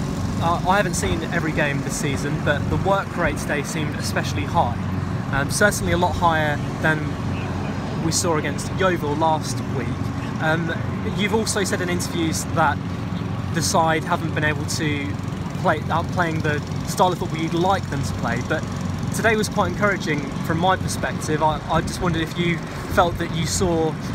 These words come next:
a side today that was giving signs of what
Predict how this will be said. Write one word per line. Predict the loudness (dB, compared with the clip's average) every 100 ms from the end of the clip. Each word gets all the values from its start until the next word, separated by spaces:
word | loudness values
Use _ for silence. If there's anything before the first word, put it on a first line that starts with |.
| -2
a | 0
side | 2 2 2
today | 2 2 2
that | 0 0 -2 -2 -6 -6 -6 -6 -6 -2 0
was | 2
giving | 2 2 0
signs | 0 2 2 0
of | 0
what | 0